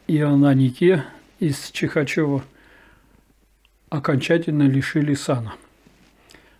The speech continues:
Прошел общецерковный суд, и написано, что патриарх московский Кирилл утвердил решение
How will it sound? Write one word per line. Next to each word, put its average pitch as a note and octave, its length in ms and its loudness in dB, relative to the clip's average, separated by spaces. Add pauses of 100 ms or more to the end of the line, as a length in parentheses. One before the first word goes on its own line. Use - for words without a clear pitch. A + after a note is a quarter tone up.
(140)
Прошел D3+ 460 2
общецерковный C#3 1080 -2
суд, G3+ 360 -2 (300)
и F3+ 380 0 (600)
написано, C#3 600 -2
что C3+ 340 -6 (160)
патриарх C#3+ 480 -2
московский C3+ 760 -2 (480)
Кирилл D3+ 480 2 (400)
утвердил C#3+ 760 0 (200)
решение D3+ 720 2